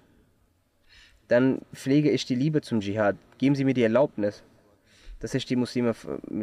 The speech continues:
vorfinde. Möge Allah mit ihnen gnädig sein. Vor mir wurde erwähnt, dass die Römer ein großes Heer vorbereitet haben." Daraufhin sagte Hazrat Abu Bakr, "O Sayyid bin Amr, du bist gütiger als jene, die Güte zeigen.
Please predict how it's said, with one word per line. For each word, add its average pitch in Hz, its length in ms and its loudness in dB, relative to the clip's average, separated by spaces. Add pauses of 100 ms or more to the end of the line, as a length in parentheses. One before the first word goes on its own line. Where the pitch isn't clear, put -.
vorfinde. 110 640 -2 (160)
Möge 110 220 0
Allah 117 140 4
mit 113 160 -4
ihnen 110 120 -4
gnädig 117 320 -6
sein. 113 300 -4 (680)
Vor 120 160 0
mir 127 180 2
wurde 117 160 2
erwähnt, 113 500 0 (440)
dass - 200 -10
die 117 160 0
Römer 135 320 4
ein 120 160 2
großes - 420 -6
Heer 143 120 0
vorbereitet 101 560 -2
haben." 101 240 -4 (1400)
Daraufhin 120 240 -2
sagte 120 240 2
Hazrat 117 120 -4
Abu 110 200 -4
Bakr, 131 400 -2 (320)
"O 113 100 -2
Sayyid 110 260 -2
bin 110 120 -2
Amr, 110 320 0 (2250)
du - 80 8
bist - 260 6
gütiger 151 420 2
als 120 140 2
jene, 135 220 4
die 117 100 0
Güte 135 240 -4
zeigen. 101 500 -2